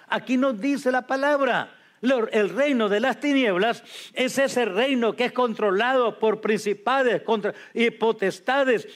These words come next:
y co-, los gobernadores de las tinieblas. Son demonios, son mismos demonios.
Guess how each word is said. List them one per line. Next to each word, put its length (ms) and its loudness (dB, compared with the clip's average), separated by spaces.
y 200 -2
co-, 180 0
los 240 0
gobernadores 840 2
de 100 0
las 180 -2
tinieblas. 500 0
Son 180 -2
demonios, 880 -2
son 460 -4
mismos 480 0
demonios. 920 0